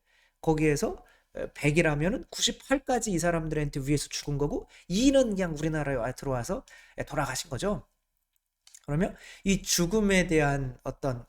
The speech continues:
가치가, 어, 있는 존재, 그리고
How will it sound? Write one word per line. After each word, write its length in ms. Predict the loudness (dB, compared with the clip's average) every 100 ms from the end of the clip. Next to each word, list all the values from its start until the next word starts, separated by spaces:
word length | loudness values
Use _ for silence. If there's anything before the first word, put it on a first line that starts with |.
| _ _ -20 -16 -16
가치가, 1200 | -4 2 4 4 2 0 -4 -2 2 2 0 -10 _ _ _ _ -2
어, 340 | 0 0 -2 0
있는 500 | 2 4 4 2 -2
존재, 580 | -2 0 2 2 2 0
그리고 440 | -4 0 2 0